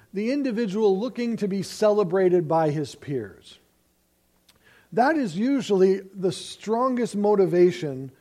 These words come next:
for one who wants to walk within the, uh, perspective of hypocrisy. They want to be celebrated.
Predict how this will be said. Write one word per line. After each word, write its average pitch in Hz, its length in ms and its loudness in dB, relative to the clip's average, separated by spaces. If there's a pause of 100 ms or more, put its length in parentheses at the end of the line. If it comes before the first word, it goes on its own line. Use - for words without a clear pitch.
(260)
for 180 160 0
one 190 320 2
who 190 420 -4 (200)
wants 185 460 2
to 190 140 -2
walk 160 560 2
within 160 320 -4
the, 151 260 -2 (440)
uh, 139 460 0 (880)
perspective 180 640 0
of 131 160 -4
hypocrisy. 127 760 -8 (1120)
They 226 120 8
want 254 180 4
to 240 60 4
be 226 120 2
celebrated. 147 800 0